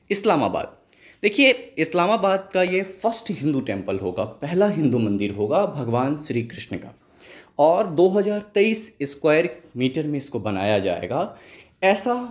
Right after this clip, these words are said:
कहा जाता है या ऐसी एस्टिमेशन है कि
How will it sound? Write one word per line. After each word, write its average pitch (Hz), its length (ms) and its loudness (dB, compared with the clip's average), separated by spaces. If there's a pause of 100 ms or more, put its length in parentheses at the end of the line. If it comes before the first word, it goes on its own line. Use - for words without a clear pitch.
(120)
कहा 147 260 -6
जाता 98 440 -6
है 175 240 -4 (360)
या 131 160 6 (220)
ऐसी 165 340 0 (280)
एस्टिमेशन 151 600 0 (120)
है 143 200 0 (460)
कि 214 140 2